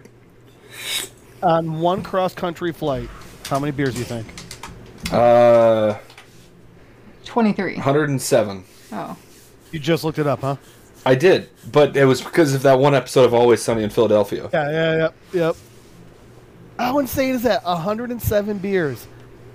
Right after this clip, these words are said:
Speaker 1: on a cross-country flight. What is that, four hours, maybe?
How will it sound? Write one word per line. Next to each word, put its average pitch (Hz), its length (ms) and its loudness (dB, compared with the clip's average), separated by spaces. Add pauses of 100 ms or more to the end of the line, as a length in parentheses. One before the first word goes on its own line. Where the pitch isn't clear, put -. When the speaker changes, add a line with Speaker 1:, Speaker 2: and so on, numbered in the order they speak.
(200)
Speaker 1:
on 185 300 0
a 180 100 0
cross-country 202 680 -4
flight. 156 320 -2
What 175 140 -4
is 143 80 -4
that, 131 180 -2 (200)
four 151 420 -2
hours, 190 460 -2
maybe? 135 440 -6